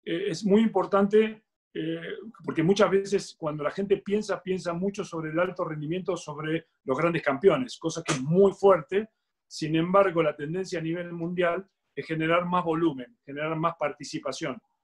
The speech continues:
Quiere decir, generar más gente jugando al tenis y que la gente juegue por los beneficios del tenis. En definitiva, cuando un país tiene más jugadores,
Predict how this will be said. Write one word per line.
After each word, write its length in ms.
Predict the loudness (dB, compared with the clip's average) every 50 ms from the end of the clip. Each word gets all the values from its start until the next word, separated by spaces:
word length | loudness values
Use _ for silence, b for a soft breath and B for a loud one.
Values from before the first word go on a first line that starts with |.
| _ _ _
Quiere 240 | -12 -10 -8 -6 -6
decir, 400 | -6 -4 2 2 2 2 2 -4 _ _ _ _ -6
generar 220 | -2 -2 0 0
más 260 | 2 2 0 0 0
gente 260 | -2 -4 -2 -2 -2 -4
jugando 340 | -4 -4 -4 -2 0 0 -2
al 100 | -2 -2
tenis 500 | -2 -2 0 2 0 0 -2 -4 -10 _ _ _ _ _
y 80 | _ -6
que 80 | -4 -4
la 80 | -2
gente 200 | -2 0 -2 -2
juegue 340 | 0 2 2 4 4 4 2
por 180 | 2 -2 -2 -2
los 120 | 0 2
beneficios 580 | 2 2 0 0 -2 -2 -2 -2 -2 -2 -4 -4
del 120 | -4 -6
tenis. 380 | -8 -10 -10 -10 -14 -16 -14 -10
En 80 | -6 -4
definitiva, 600 | -4 -4 -4 _ -4 -2 2 4 4 4 6 4
cuando 220 | 2 0 0 0
un 40 | 2
país 320 | 4 4 4 4 2 -4
tiene 220 | -8 -10 -8 -6 -6
más 140 | -6 -6 -8 _ _ _
jugadores, 540 | _ 0 2 4 4 2 2 -2 -8 -12 _